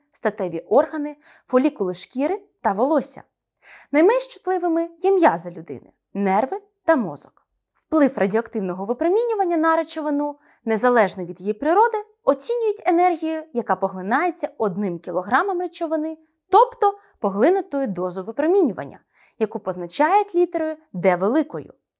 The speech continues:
Пригадаємо, що поглинуту дозу випромінювання обраховують так. Д велике дорівнює W велике поділити на М, де W велике —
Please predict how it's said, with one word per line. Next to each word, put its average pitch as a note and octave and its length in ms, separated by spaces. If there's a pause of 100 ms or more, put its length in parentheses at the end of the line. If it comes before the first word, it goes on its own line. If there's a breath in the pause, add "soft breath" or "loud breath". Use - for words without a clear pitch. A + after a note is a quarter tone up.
(500 loud breath)
Пригадаємо, F4+ 540
що B3+ 220
поглинуту C4 600
дозу F#3 300
випромінювання F#4 840
обраховують A3 720
так. - 320 (500 soft breath)
Д G#3 160
велике G3+ 540 (260 loud breath)
дорівнює A3+ 360
W F3+ 540
велике D4+ 420
поділити G3+ 520
на - 160 (140)
М, F3+ 180 (280)
де G#3+ 140
W F#3+ 500
велике — A4 420